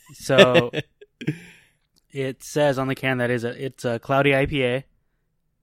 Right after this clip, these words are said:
Speaker 1: Cloudy. Um, but it's brewed with Belma, Mosaic, and El Dorado hops. And then there is dragon fruit and Arizona lactose sugar added. So more lactose,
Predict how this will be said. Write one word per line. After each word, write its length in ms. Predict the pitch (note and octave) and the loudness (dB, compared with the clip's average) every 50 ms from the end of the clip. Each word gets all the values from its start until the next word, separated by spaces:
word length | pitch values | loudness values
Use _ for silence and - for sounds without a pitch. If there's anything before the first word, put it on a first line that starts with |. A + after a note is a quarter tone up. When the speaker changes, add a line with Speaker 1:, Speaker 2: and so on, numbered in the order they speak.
| _ _ _ - _ _ _ | _ _ _ -20 _ _ _
Speaker 1:
Cloudy. 460 | - - A#2+ A#2 A#2 G#2+ G#2 G#2 G#2 _ _ _ _ _ _ _ _ _ _ _ _ _ _ _ _ _ _ _ _ _ _ _ _ _ - | -12 -8 -4 -4 -4 -4 -6 -8 -14 _ _ _ _ _ _ _ _ _ _ _ _ _ _ _ _ _ _ _ _ _ _ _ _ _ -8
Um, 600 | B2 A#2 A#2 A2+ A2 A2 A2 G#2+ G#2+ G#2 G#2 G2+ _ _ _ _ _ _ _ _ _ | -4 -2 -2 -2 -2 -4 -4 -6 -8 -10 -14 -18 _ _ _ _ _ _ _ _ _
but 120 | - C3 B2 | -4 -2 -2
it's 100 | B2 - | -2 0
brewed 240 | - C#3+ C#3+ C3+ B2+ | 2 2 2 2 2
with 160 | B2+ A#2+ - | 0 -2 -2
Belma, 340 | - C3+ C#3 C#3+ D3+ D#3 D3+ | 0 0 2 2 2 0 0
Mosaic, 560 | C#3 C3 A#2+ A2+ B2+ C3 C3 C3 - - - - | 0 -2 -2 0 0 0 0 -2 -4 -8 -18 -14
and 140 | C3+ B2 A#2 | -12 -10 -6
El 140 | A#2+ B2 B2 | -4 -4 -2
Dorado 320 | B2 B2 A#2+ A#2+ B2 B2 | 0 0 0 0 0 -2
hops. 480 | A2 A2+ A2+ A2+ A2+ - - - - - _ _ _ _ - - - - - - _ _ _ _ _ _ - | -2 -4 -4 -4 -6 -8 -12 -20 -20 -20 _ _ _ _ -20 -20 -20 -20 -20 -20 _ _ _ _ _ _ -10
And 200 | A#2 A#2 A2+ A2+ | -8 -6 -6 -4
then 280 | A2+ A2+ A2 G#2+ G#2+ G2+ | -4 -4 -6 -8 -8 -6
there 180 | - A2+ A2+ A2+ | -4 -4 -2 -2
is 260 | A2 A2 G#2+ - - | -2 -4 -6 -10 -12
dragon 380 | _ - B2 A#2+ B2+ B2+ C3+ B2 | _ -2 0 0 0 0 0 -2
fruit 220 | C3 C3+ C#3 C3+ A#2+ | -2 0 0 0 -2
and 200 | A2+ A2+ A2+ A#2 - - | -4 -6 -10 -12 -12 -6
Arizona 380 | B2+ B2+ C3+ B2+ C#3 C3+ C3 A#2+ | -2 -2 0 0 0 0 0 0
lactose 420 | A2+ A#2 A#2 A2+ - - B2 G#2+ | -2 -2 -4 -4 -4 -6 -6 -6
sugar 300 | - - A2+ G#2+ G#2 G#2+ | -6 -6 -6 -4 -4 -6
added. 320 | G#2 G2+ G2+ G#2 G#2 - - | -6 -8 -8 -8 -10 -12 -12
So 220 | - A#2 G#2 G#2+ | -10 -10 -8 -6
more 180 | A2+ B2 C#3 D3 | -2 0 0 2
lactose, 640 | C#3 C3 B2+ - - C3+ B2+ B2 A#2 - - - | 2 0 -2 -2 -4 -4 -4 -6 -6 -10 -16 -20